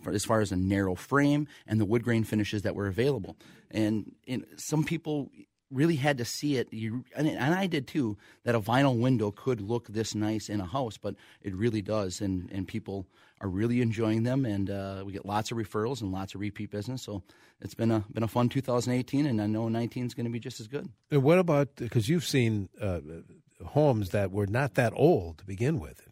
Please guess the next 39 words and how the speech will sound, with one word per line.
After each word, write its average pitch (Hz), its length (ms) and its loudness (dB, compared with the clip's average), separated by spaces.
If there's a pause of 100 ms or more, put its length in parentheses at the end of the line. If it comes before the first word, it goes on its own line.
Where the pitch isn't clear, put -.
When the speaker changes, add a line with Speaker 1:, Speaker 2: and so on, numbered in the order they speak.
(120)
Speaker 2:
as 76 80 -18
far - 140 -8
as 82 100 -10
construction 127 500 -2
goes, 78 280 -12
but 120 160 -4
their 127 120 2
windows 123 520 4
were, 113 320 4 (520)
what, 123 120 0
what 139 140 6
do 143 80 4
we 147 120 6
used 147 200 2
to 147 60 0
call 143 200 2
them? 139 100 -2
Contractor 139 600 4
grade? 127 220 6
Speaker 1:
Contractor 151 480 6
grade, 160 240 0
yeah. 143 280 4 (200)
Speaker 2:
Yeah. 147 100 -2
Speaker 1:
Yeah, 160 40 2
Speaker 2:
Uh, 104 220 2
Speaker 1:
which 131 100 0
Speaker 2:
and, 117 300 0
and 117 160 0
they 139 100 6
could 139 180 2
be 123 120 2
three, 143 320 2
five 131 280 2
years 120 240 4
old 143 280 6
and, 104 360 0
and 98 140 -2
not 117 160 0
good. 156 300 0